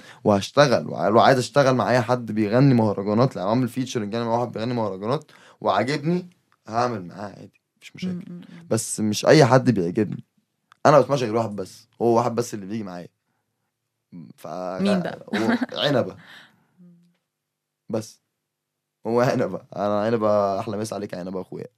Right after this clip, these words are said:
Speaker 2: <laughs>
Speaker 1: عنبة، لأ، عنبة حبيبي أصلا شخصيا، وهو حبيبي، يعني، هو، هو الوحيد ال-، اللي في المجال المهرجانات أنا بسمعه، يعني، أنا ممكن أعمل له لايكس وكده على أغانيه.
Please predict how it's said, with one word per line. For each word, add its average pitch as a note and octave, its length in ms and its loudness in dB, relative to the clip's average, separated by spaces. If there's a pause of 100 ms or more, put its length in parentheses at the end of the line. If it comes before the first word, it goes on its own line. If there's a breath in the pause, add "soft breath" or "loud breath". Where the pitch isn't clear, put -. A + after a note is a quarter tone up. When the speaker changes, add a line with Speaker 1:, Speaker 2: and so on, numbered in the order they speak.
Speaker 2:
<laughs> A#3 920 -2
Speaker 1:
عنبة، A#2 260 0
لأ، A#2 160 0
عنبة A#2+ 240 -6
حبيبي A2 340 -4
أصلا A#2+ 340 -4
شخصيا، A#2+ 400 -8
وهو B2 220 -2
حبيبي، A2 400 -6
يعني، G2+ 140 -10
هو، A2 240 -6 (560 soft breath)
هو B2+ 140 4
الوحيد B2+ 340 2
ال-، G#2 460 0 (600)
اللي G#2 160 -2
في - 60 -6
المجال G#2+ 600 0
المهرجانات F#2+ 680 -4
أنا D#3 160 4
بسمعه، A#2+ 500 4
يعني، F#2 140 -6
أنا A#2 100 -4
ممكن A#2 160 -6
أعمل G#2 440 -6
له E2 440 -6
لايكس G#2 360 -4
وكده G2 220 -4 (600)
على F2 160 -10
أغانيه. F#2 360 -8